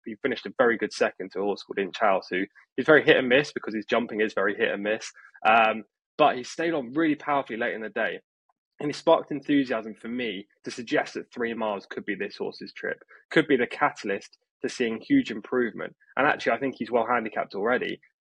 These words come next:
over the two and a half, let alone if we're gonna see an even better horse over this kind of distance. So for that reason, I think Lord Baddesley has to be the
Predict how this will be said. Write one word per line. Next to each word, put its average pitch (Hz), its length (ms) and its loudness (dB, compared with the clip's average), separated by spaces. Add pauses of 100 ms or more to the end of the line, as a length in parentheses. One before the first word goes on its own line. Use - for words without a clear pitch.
(140)
over 113 160 2
the 104 100 -6
two 127 180 -2
and 104 100 -2
a 104 40 -2
half, 120 280 6
let 120 220 6
alone 117 260 2
if 104 100 -6
we're 110 60 -8
gonna 110 180 -6
see 107 200 -6
an 107 300 -8
even 110 220 -6
better 107 340 -4
horse 98 260 -4
over 92 180 -4
this 104 180 -4
kind 98 180 -6
of 90 100 -12
distance. - 420 -6 (440)
So 127 180 6 (160)
for 185 240 8
that 156 220 4
reason, 123 460 -4
I - 80 -12
think 107 220 -8
Lord 120 260 -2
Baddesley 104 380 -2
has 104 160 -6
to - 80 -20
be 101 80 -4
the 101 80 -10